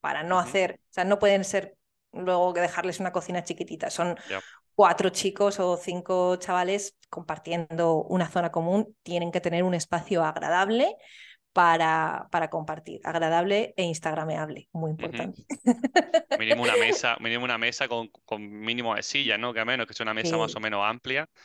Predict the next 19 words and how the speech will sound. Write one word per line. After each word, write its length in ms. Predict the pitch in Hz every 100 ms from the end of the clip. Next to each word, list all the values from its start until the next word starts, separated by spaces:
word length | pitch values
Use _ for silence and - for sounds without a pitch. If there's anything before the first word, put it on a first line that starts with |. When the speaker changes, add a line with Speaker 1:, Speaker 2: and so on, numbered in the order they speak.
| - _
Speaker 2:
y 120 | -
que 120 | 208
Speaker 1:
Sí, 20 | 185
Speaker 2:
esté 180 | 156
Speaker 1:
sí, 100 | 120
sí. 120 | 120 170
Speaker 2:
incluida 240 | 113 127
dentro 280 | 113 113 110
de 60 |
la 80 | 104
cocina 580 | - - 117 135 147 160
y 40 | 135
que 100 | 98
tenga 220 | 101 107
unos 160 | 107
mínimos 320 | 101 107 107 101
de 60 |
metros 240 | 98 98 -
posibles. 480 | - - 104 95